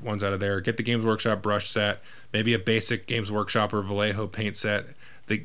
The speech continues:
the Games Workshop, uh, shade set, they, they get that for sure,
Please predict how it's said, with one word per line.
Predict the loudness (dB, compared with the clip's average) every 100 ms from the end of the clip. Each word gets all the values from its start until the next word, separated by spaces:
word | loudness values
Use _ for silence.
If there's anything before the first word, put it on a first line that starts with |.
| -6
the | -4 2
Games | 4 4
Workshop, | 2 4 2 2 -2 -12 -6
uh, | -4 0
shade | 4 8 8 6
set, | 4 4 4
they, | 0 -6
they | -4 2
get | 4 6
that | 4 2
for |
sure, | -2 0 0 0